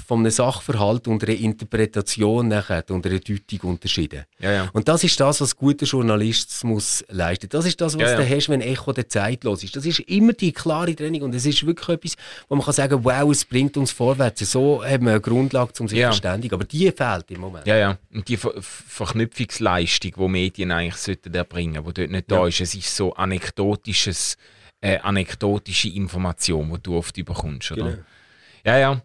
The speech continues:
Speaker 2: Ja gut, äh, schön. Ein Statement für, äh, die, äh, Wiederauferstehung der vierten Gewalt.
Speaker 1: Ja, und sie, sie muss ja nicht unbedingt das Print sein, oder?
Speaker 2: Ja,
Speaker 1: Also,
Speaker 2: genau.
Speaker 1: ich meine, das gibt's ja jetzt alles als digitale Angebot.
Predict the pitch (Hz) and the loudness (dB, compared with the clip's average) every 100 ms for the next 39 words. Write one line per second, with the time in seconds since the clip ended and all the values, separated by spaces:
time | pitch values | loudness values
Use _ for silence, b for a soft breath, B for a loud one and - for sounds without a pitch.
0 | _ - 151 151 196 - - - 113 - | _ -2 -2 4 2 2 -6 -6 0 2
1 | 156 143 104 110 - 123 139 - 135 117 | 2 2 -2 -2 -2 0 -2 -2 -4 -6
2 | - - 117 110 101 101 104 101 - 104 | -8 -10 -2 -2 -2 -4 -4 -4 -4 -6
3 | 101 - - - 98 92 90 98 107 117 | -6 -8 -18 -12 -6 -4 -6 -8 -6 -2
4 | 127 92 104 - 110 - 123 110 98 101 | -2 0 -2 -2 -2 0 2 0 0 -4
5 | - 104 101 101 92 92 90 92 98 - | -4 -4 -4 -6 -6 -2 0 -2 -4 -10
6 | - B B 156 190 202 - 156 185 175 | -16 B B 0 4 2 2 0 4 4
7 | 143 180 175 185 190 170 160 160 160 156 | 6 6 8 8 8 8 8 8 8 6
8 | 147 135 - - 117 131 - 104 71 82 | 6 2 0 4 6 4 4 2 4 2
9 | 131 117 _ - 160 175 - 143 123 143 | 0 -2 _ 2 4 6 4 4 4 6
10 | 139 139 - 151 147 156 151 - 117 131 | 6 4 4 2 4 4 2 2 2 4
11 | 147 139 127 139 131 123 120 110 117 117 | 4 4 2 0 -2 0 2 4 4 2